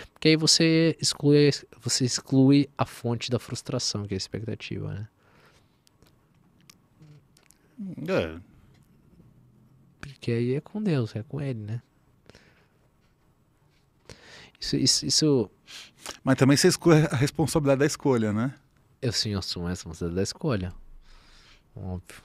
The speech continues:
Speaker 1: Mas eu não criei expectativa, eu escolhi, acabou. Eu escolhi e minha expectativa é Deus fazer o que ele acha que tem que ser feito. Então o que ele fazer pra mim tá ótimo. Mas pra isso tem que ter o elemento fé, conhecimento e tudo mais.
Speaker 2: Uhum.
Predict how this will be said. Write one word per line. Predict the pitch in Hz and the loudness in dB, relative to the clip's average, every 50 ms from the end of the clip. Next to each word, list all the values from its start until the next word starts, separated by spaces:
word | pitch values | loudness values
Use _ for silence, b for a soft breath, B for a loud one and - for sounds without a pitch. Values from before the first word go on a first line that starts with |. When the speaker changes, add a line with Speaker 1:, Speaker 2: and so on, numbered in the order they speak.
| _ | _
Speaker 1:
Mas | 107 110 107 107 98 101 | -12 -6 -4 -2 -2 -2
eu | 117 | -4
não | 127 127 | -6 -6
criei | - - 139 | -4 -4 -4
expectativa, | 135 - - - - - - - - - 175 113 104 | -4 -6 -10 -20 -10 -10 -8 -8 -4 -4 -4 -2 -2
eu | 104 | -2
escolhi, | - - - 151 156 147 | -4 -2 -2 -2 -2 -2
acabou. | 110 - - 147 160 143 120 107 - _ _ _ _ _ _ _ B B B B B B B B B B _ _ _ _ - | -4 -6 -6 -6 -6 -4 -6 -6 -8 _ _ _ _ _ _ _ B B B B B B B B B B _ _ _ _ -8
Eu | 117 117 | -6 -6
escolhi | - - - - 143 120 107 110 113 127 147 175 214 233 240 233 | -6 -4 0 0 0 2 2 0 0 0 -2 -4 -4 -4 -4 -4
e | 220 | -4
minha | 196 160 | -4 -4
expectativa | 143 - - 151 - 139 - - 143 151 143 | -6 -6 -8 -10 -10 -8 -6 -6 -4 -4 -4
é | |
Deus | 123 110 117 123 127 - | -2 0 -2 -2 -2 -2
fazer | - 143 123 123 | -4 -4 -4 -4
o | 120 | -4
que | - 131 | -4 -6
ele | 135 131 - _ - | -6 -6 -10 _ -6
acha | 120 123 120 - | -4 -4 -4 -4
que | - | -8
tem | - 131 131 | -10 -10 -10
que | - | -8
ser | - 170 | -10 -12
feito. | - - - - 120 113 - - - | -12 -10 -6 -4 -4 -4 -4 -8 -14
Então | 117 - - 123 | -16 -12 -12 -12
o | 131 | -6
que | - - | -4 -2
ele | 139 139 | -2 -2
fazer | - - 143 127 113 110 120 120 | -4 -4 -4 -4 -2 -4 -4 -6
pra | - - | -6 -6
mim | 117 120 123 | -6 -6 -8
tá | - - 160 | -8 -6 -6
ótimo. | 170 147 123 - - - - _ _ _ _ b b b b b b b b b _ - | -4 -4 -6 -6 -10 -14 -20 _ _ _ _ b b b b b b b b b _ -10
Mas | 101 - | -10 -6
pra | - - 101 | -6 -4 -4
isso | 101 - - | -4 -4 -4
tem | - 110 101 | -6 -6 -6
que | - | -4
ter | - 104 | -2 0
o | |
elemento | 101 98 95 92 95 92 - - | 0 0 0 -2 -4 -6 -6 -12
fé, | - - 143 131 131 127 127 123 117 - | -6 -2 0 0 2 0 0 0 -2 -4
conhecimento | - - 92 92 - - - - 123 117 117 113 113 110 110 110 - | -8 -8 -6 -4 -4 -6 -6 -6 -8 -6 -6 -6 -6 -6 -8 -10 -12
e | |
tudo | - 107 107 | -14 -12 -10
mais. | 107 107 101 101 98 - - - _ _ _ _ _ _ _ _ _ _ _ _ _ _ _ | -8 -8 -8 -8 -10 -12 -14 -20 _ _ _ _ _ _ _ _ _ _ _ _ _ _ _
Speaker 2:
Uhum. | 101 95 92 90 92 95 | -12 -12 -10 -12 -12 -14